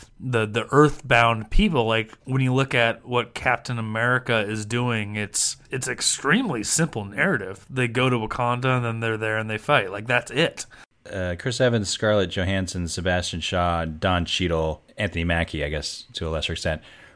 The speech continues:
Speaker 2: really don't have a hell of a lot to do in this movie. They honestly feel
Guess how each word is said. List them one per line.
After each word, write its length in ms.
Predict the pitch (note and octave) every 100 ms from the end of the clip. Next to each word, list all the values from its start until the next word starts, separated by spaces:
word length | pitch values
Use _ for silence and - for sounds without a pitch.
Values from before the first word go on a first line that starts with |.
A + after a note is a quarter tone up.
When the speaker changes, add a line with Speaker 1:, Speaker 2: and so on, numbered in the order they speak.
| -
Speaker 2:
really 380 | G2 C3 G#2 E2
don't 260 | F#2+ F2+
have 160 | E2+ E2
a 40 |
hell 160 | D#2 E2
of 60 | D#2
a 20 |
lot 180 | D2+ D2
to 60 |
do 200 | D2 E2
in 100 | D2+
this 180 | D2 -
movie. 200 | D2 C#2+
They 260 | D2+ G#2+ G#2
honestly 440 | E2 E2 - D2+
feel 480 | - E2+ D#2 D2 D2+